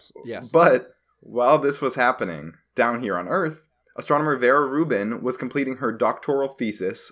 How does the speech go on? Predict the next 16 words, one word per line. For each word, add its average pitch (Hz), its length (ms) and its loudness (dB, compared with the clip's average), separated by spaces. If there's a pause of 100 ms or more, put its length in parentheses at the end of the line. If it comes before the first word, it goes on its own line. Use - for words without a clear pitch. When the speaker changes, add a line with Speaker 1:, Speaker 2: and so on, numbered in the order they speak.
Speaker 2:
under 101 500 -4
astronomer 107 600 -4
George 113 440 -4
Gamow. 104 420 -10 (1600)
Speaker 1:
Oh, 147 720 0 (680)
wow. 180 280 -4
I 147 60 0
don't 196 200 0
think 185 140 0
I 165 140 2
ever 160 200 2
realized 139 880 4
that 131 240 2
George 139 420 4
Gamow 131 460 2
was, 120 480 0